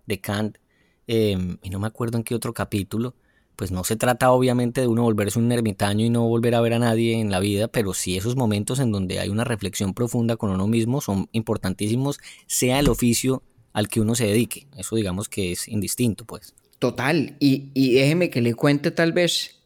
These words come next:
Speaker 2: el ejemplo más pulcro de lo que usted está diciendo en la historia de la filosofía, que tiene que ver con el señor René Descartes, o Descartes, como decimos en español.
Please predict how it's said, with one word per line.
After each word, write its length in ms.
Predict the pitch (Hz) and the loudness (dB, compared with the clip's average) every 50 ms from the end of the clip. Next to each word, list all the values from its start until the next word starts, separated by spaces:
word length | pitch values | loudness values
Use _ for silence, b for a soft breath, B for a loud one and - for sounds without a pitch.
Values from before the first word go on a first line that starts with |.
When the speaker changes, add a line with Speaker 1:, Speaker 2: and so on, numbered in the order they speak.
| _ _ | _ _
Speaker 2:
el 300 | - 156 160 151 139 127 | 0 2 4 4 4 4
ejemplo 760 | 120 110 113 139 143 147 151 143 143 170 170 165 165 160 - - _ _ _ _ _ _ _ _ _ _ _ _ _ | 2 2 2 4 4 4 4 2 2 2 2 2 2 -2 -8 -20 _ _ _ _ _ _ _ _ _ _ _ _ _
más 800 | 156 151 151 151 151 160 160 160 160 156 - - - - _ _ _ _ _ _ _ _ _ _ | 2 4 4 6 6 4 4 2 2 0 0 -2 -4 -6 _ _ _ _ _ _ _ _ _ _
pulcro 560 | - 233 247 214 - - - 117 101 95 - - _ _ _ _ _ _ _ - 117 | 4 4 6 4 2 0 -4 -8 -8 -10 -14 -20 _ _ _ _ _ _ _ -8 -4
de 120 | 110 113 | -2 0
lo 140 | 113 117 107 | 0 0 0
que 80 | 92 98 | -2 -4
usted 180 | 107 - - | -6 -6 -6
está 180 | 127 120 - 156 | -6 -4 -2 -2
diciendo 400 | 156 151 143 - 156 147 151 151 | -2 0 0 0 0 0 0 0
en 60 | 147 | 0
la 60 | 123 | 0
historia 300 | 110 110 - - 139 143 | -2 -2 -2 -2 0 0
de 60 | 143 135 | 0 0
la 60 | 120 | -2
filosofía, 600 | - 120 113 113 113 120 139 - 98 - - - _ _ _ _ _ _ _ _ _ _ _ _ _ _ _ _ _ _ _ | -4 -4 -6 -4 -6 -6 -6 -6 -8 -8 -8 -12 _ _ _ _ _ _ _ _ _ _ _ _ _ _ _ _ _ _ _
que 100 | - 156 | -18 -8
tiene 220 | - 123 120 123 | -4 -2 -2 -2
que 120 | 123 - 139 | 0 0 0
ver 160 | 139 135 135 | 2 0 0
con 140 | 139 139 131 | 0 0 0
el 100 | 123 110 | 0 0
señor 400 | - 101 95 95 107 117 117 113 | -2 -4 -4 -2 -2 -2 -2 -2
René 460 | 117 120 120 123 123 123 123 120 104 - | -2 0 0 2 2 2 0 -2 -4 -6
Descartes, 640 | 110 120 117 - - 156 120 - - - - - - _ - | -6 -6 -4 -2 -2 -2 -2 -4 -8 -14 -18 -20 -20 _ -16
o 140 | - - 170 | -14 -12 -10
Descartes, 640 | 165 160 - - - 165 139 127 - - - - | -10 -10 -6 -2 0 0 0 -2 -6 -12 -14 -14
como 220 | - - - 98 98 | -14 -14 -12 -10 -8
decimos 300 | 101 - 117 123 123 123 | -6 -4 -2 -2 -2 0
en 80 | 120 | -2
español. 520 | 123 117 - - 131 143 170 165 117 - | -2 -2 -4 -4 -2 -2 0 0 -2 -4